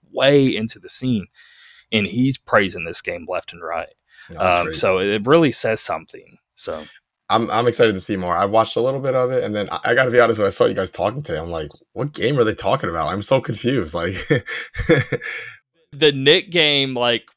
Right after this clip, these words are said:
Speaker 1: I was hyped till I touched it. The very moment I played with it, I was
Speaker 2: Yeah.
Speaker 1: like, "Oof." I don't, it feels, it's really stiff. It's really, like, you've got to be ultra pro gamer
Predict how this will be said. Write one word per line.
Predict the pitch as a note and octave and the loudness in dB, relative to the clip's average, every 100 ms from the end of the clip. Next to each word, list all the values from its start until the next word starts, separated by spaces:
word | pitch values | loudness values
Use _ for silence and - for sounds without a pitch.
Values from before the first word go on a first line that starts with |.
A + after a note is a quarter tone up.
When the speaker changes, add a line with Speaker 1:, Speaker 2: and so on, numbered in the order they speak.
| _ _ - | _ _ -4
Speaker 1:
I | A#2+ | 0
was | C#3+ C#3+ | 0 0
hyped | - B2+ C3 - | 0 0 0 -2
till | - A#2 A2 | -4 2 2
I | F#2 G2 | 2 0
touched | - G2 - - | -2 -6 -6 -8
it. | D2 - | -10 -6
The | |
very | A2+ B2 D3 | 2 4 6
moment | C3 C3 C3+ | 4 4 4
I | G#2+ G2 | 4 2
played | - F#2+ F#2+ | 0 0 0
with | G#2+ A2 D3+ | 0 0 2
it, | D3+ - _ - | 2 0 _ -4
I | G#2 | 0
was | G2+ D2+ | 0 0
Speaker 2:
Yeah. | |
Speaker 1:
like, | F#2+ - B2+ | -4 -2 0
"Oof." | A2+ - - - - _ _ _ - | 0 -2 -8 -10 -14 _ _ _ -2
I | A2 A#2 | 2 4
don't, | A#2 A2 - | 2 -2 0
it | A2+ G2+ | 0 0
feels, | - C3 B2 A2+ - | 0 4 4 2 -4
it's | A#2 G2+ F#2 - - - C3 | -6 -6 -8 -16 -18 -10 -2
really | C#3+ C#3+ A#2+ G#2+ | 6 6 6 2
stiff. | - - D#2+ - - | 0 2 0 -2 -10
It's | A2+ - | -8 -6
really, | G#2+ A2+ C3 C#3+ | -2 2 4 4
like, | B2+ A2 F#2+ - _ - | 2 0 -2 -8 _ -4
you've | A#2+ C3+ C3 | 0 0 2
got | C#3 C3 - | 2 2 -2
to | A2 | -10
be | A2 A2 G#2+ G#2+ G2 _ _ A#2 | -6 -4 -2 -4 -6 _ _ -4
ultra | A#2+ - B2 | -4 -2 -4
pro | - B2 A#2+ | 0 2 4
gamer | G#2 A2 A2+ A#2 A#2 A#2 A2+ A#2 | 4 2 4 2 0 2 0 -2